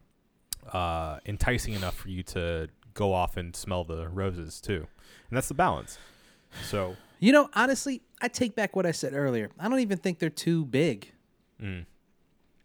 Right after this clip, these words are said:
Speaker 2: Because the more that you can just, the more that you can go to the place, what I want from video games going forward, from, from any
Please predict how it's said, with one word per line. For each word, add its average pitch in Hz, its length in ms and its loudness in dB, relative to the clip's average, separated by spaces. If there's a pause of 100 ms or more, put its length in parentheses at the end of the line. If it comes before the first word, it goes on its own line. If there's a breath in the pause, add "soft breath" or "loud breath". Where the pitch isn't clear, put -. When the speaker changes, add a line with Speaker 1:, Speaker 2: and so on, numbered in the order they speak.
(200)
Speaker 2:
Because 180 680 4 (1300)
the 170 180 2
more 202 480 6
that 175 160 2
you 175 160 4
can 143 320 2
just, 127 340 0 (220)
the 139 140 4
more 240 200 6
that 233 120 2
you 202 120 0
can 151 340 0 (180)
go 139 200 4
to 156 80 2
the 139 60 -4
place, - 320 -2 (840 soft breath)
what 160 220 2
I 208 140 4
want 226 240 4
from 170 220 0
video 143 240 6
games 120 640 0
going 127 240 4
forward, 98 420 0
from, 92 360 -12 (120)
from 101 240 -10
any 127 200 2